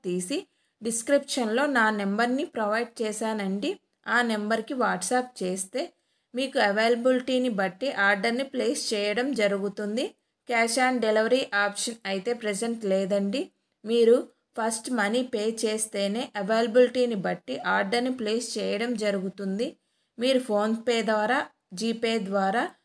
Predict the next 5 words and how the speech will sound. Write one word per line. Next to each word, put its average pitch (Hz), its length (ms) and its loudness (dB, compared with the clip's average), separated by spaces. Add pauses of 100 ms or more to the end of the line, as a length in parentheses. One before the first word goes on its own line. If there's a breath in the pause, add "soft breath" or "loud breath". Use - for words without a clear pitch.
(180)
మనీని 254 440 2 (420)
పే 208 100 -2 (180)
చేసి 214 340 0 (220)
ఆర్డర్ని 240 520 2
ప్లేస్ 233 280 0